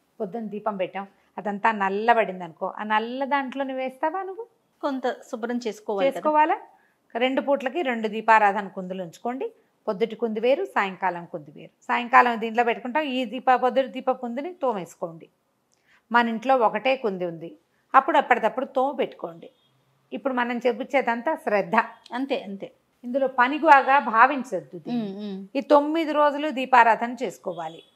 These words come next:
Speaker 1: మామూలు నిత్య దీపారాధన ఎలా చేసుకుంటామో అలాగే ఇక్కడ కూడా.
Speaker 2: ఇప్పుడు అఖండ దీపం పెట్టుకున్నప్పుడు రమ్మగారు ఏదైనా ఇబ్బంది వచ్చిందనుకోండి,
Speaker 1: ఉమ్.
Speaker 2: అప్పుడు ఏంటండి, ఎట్లా?
Speaker 1: దండం పెట్టడమేనమ్మా.
Speaker 2: అంతే.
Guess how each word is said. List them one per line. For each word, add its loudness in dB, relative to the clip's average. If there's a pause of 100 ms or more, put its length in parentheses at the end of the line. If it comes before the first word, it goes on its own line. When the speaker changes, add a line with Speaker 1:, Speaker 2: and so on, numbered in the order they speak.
(280)
Speaker 1:
మామూలు -4
నిత్య -2
దీపారాధన 2
ఎలా -2
చేసుకుంటామో -4 (480)
అలాగే 2
ఇక్కడ 0
కూడా. -4 (300)
Speaker 2:
ఇప్పుడు -2
అఖండ 0
దీపం -6
పెట్టుకున్నప్పుడు -8
రమ్మగారు -4
ఏదైనా -2
ఇబ్బంది 0
వచ్చిందనుకోండి, -16
Speaker 1:
ఉమ్. -10 (120)
Speaker 2:
అప్పుడు -14
ఏంటండి, -8
ఎట్లా? -12 (480)
Speaker 1:
దండం -2
పెట్టడమేనమ్మా. -4 (200)
Speaker 2:
అంతే. -18